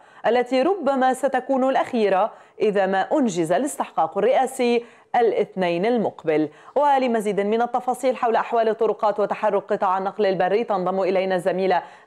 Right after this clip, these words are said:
راشيل كرم عبر الهاتف من منطقة الدورة. راشيل، صباح الخير.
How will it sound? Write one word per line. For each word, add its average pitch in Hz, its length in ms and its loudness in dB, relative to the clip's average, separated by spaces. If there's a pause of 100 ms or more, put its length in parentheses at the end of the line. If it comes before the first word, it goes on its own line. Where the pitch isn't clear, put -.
راشيل 175 480 0
كرم 190 340 -2
عبر 165 240 -2
الهاتف 185 520 -2
من 175 220 -2
منطقة 180 460 -2
الدورة. 202 540 2 (320)
راشيل، 214 300 -2
صباح 214 260 -2
الخير. 208 300 -2